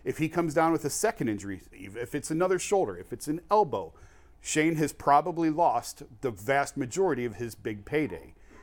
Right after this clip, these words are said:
Mike Clevinger went through that. He's had two Tommy Johns now. He's never gonna get a long-term contract. He rejected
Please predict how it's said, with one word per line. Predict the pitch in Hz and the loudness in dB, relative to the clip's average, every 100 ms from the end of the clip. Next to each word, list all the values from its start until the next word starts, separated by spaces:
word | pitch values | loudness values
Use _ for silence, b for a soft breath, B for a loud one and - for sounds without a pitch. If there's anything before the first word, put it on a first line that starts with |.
| B | B
Mike | 131 139 | -4 0
Clevinger | 160 190 190 123 | 4 4 4 -2
went | 104 90 | -4 -6
through | 104 | -6
that. | 92 85 | -6 -6
He's | 120 117 | -6 -2
had | 127 123 | -2 -2
two | 151 | -4
Tommy | 143 156 147 151 | 0 2 2 2
Johns | 151 170 165 | 2 2 2
now. | 131 139 | 0 -2
He's | 156 147 | -2 -2
never | 160 180 | 0 0
gonna | 156 120 | 0 0
get | 104 | 0
a | 98 | 0
long-term | 104 101 110 98 | -2 -4 -6 -4
contract. | 104 92 110 90 - | -4 -4 -4 -6 -4
He | 143 | -4
rejected | 190 135 113 - 104 | -4 -2 -2 -2 -10